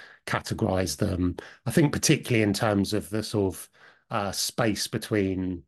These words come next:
low risk drinking, drinking within the guidelines, and dependence. It, it's the, the kind of things that fall between that, y-, you know, would typically be c-, described as hazardous or increasing risk drinking and harmful drinking.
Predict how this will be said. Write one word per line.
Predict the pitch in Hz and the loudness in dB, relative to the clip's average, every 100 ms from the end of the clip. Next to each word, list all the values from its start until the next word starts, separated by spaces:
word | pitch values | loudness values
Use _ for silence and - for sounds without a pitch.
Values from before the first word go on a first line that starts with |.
| - | 0
low | 120 113 | 2 4
risk | 104 101 - - | 2 -2 -8 -8
drinking, | 104 95 - 98 | -6 -4 -2 -2
drinking | 104 98 101 | 0 0 0
within | 98 92 | -2 -2
the | 87 | -2
guidelines, | 107 101 98 98 92 90 - | 0 0 0 -2 -2 -4 -4
and | 107 98 87 | -4 -4 -6
dependence. | 98 120 104 98 85 85 151 - - - - - - | -6 -2 0 0 -2 -10 -8 -10 -10 -16 -20 -20 -10
It, | 107 101 | -8 -8
it's | 117 - - | -10 -10 -4
the, | 117 98 | -2 -2
the | 101 | -2
kind | - 104 | -2 -2
of | 95 | 0
things | 113 98 80 | 0 0 -2
that | 117 | -8
fall | - 107 92 | -2 -2 0
between | 101 - 117 104 92 92 - - - _ | -4 0 2 4 2 0 -4 -12 -20 _
that, | 104 95 - _ - | -8 -8 -12 _ -14
y-, | 170 - | -14 -12
you | 110 | -6
know, | 101 92 | -4 -4
would | 92 - | -6 -8
typically | - - 104 95 95 | -8 -4 -4 -4 -4
be | 101 - | -4 -6
c-, | 117 _ | -10 _
described | 104 - 101 95 - | -6 -4 -2 -2 0
as | 95 | -2
hazardous | - - 104 92 95 90 - | -2 -2 -2 0 0 -2 -2
or | 95 92 110 | 0 0 2
increasing | 104 90 95 - 95 | 0 0 -2 -2 -4
risk | 92 - | -4 -4
drinking | 101 92 101 | -2 -2 -2
and | 92 92 | -4 0
harmful | 113 104 98 - 87 | 2 4 2 0 -6
drinking. | 101 82 80 87 82 85 | -4 -6 -8 -8 -8 -10